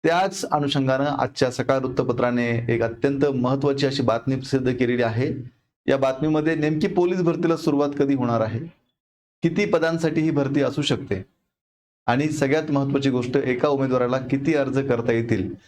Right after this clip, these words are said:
या अनुषंगानं सर्व महत्त्वाची बातमी त्या वृत्तपत्रामध्ये आहे. नेमकी बातमी आपण समजून घेऊया, जेणेकरून आपल्या अभ्यासाला आपल्याला योग्य दिशा देता येईल,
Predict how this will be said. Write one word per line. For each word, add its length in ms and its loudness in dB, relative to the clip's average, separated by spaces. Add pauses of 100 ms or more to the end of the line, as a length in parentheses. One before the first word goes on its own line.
(200)
या 200 2
अनुषंगानं 480 0
सर्व 460 -2
महत्त्वाची 600 0
बातमी 460 0
त्या 220 -2
वृत्तपत्रामध्ये 680 0
आहे. 220 0 (540)
नेमकी 220 0
बातमी 380 0
आपण 220 0
समजून 320 0
घेऊया, 280 2
जेणेकरून 500 0
आपल्या 240 0
अभ्यासाला 380 -2
आपल्याला 260 0
योग्य 240 0
दिशा 280 -2
देता 260 0
येईल, 240 -2